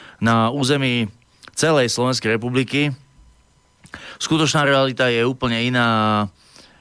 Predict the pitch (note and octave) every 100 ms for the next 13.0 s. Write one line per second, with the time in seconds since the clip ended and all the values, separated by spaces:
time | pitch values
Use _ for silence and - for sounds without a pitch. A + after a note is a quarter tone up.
0 | _ _ - - A#2 A2+ D3+ D3+ C#3+ -
1 | A#2 C3 C3+ C3 B2 A2+ A2+ A2+ - A2+
2 | G#2+ G#2 G#2 G2 - - _ _ _ _
3 | C#3 D3+ - C3+ - A#2+ D3+ D#3+ C#3+ B2+
4 | A#2 A#2 B2+ C3+ B2+ A2 A2 A2 G#2+ G#2
5 | - - _ B2 C#3 C#3 C#3 C3 B2+ B2
6 | G#2+ - - G#2+ - E3+ C#3+ B2+ A2+ B2
7 | A#2 A2+ G#2 - - - G#2 - D#3+ B2+
8 | A2 B2 A#2+ G#2 - C#3 A#2+ C#3 D3+ -
9 | - - - - - A#2+ A#2 D#3+ F3+ D#3
10 | D#3 E3+ D#3+ C#3+ C#3+ C#3 C3+ B2 - -
11 | - - D3+ F3+ - C#3+ D3+ D#3 - _
12 | C3+ C3+ C#3 A2+ - C#3 C3+ C#3+ C#3+